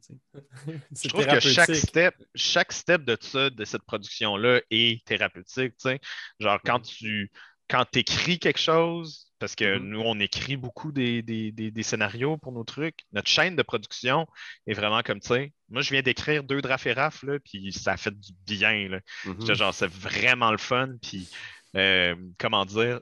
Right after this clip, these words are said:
Speaker 3: j'ai, je suis retombé dans, je l'avais sur ma to-do, puis j'étais comme, « Bon, va falloir que je fasse ça, je vais prendre mon avant-midi pour faire ça. »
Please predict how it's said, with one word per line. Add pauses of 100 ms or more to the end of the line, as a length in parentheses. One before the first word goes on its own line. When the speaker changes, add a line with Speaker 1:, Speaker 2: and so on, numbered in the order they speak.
Speaker 3:
j'ai,
je
suis
retombé
dans,
je
l'avais
sur
ma
to-do,
puis
j'étais
comme, «
Bon,
va
falloir
que
je
fasse
ça,
je
vais
prendre
mon
avant-midi
pour
faire
ça. »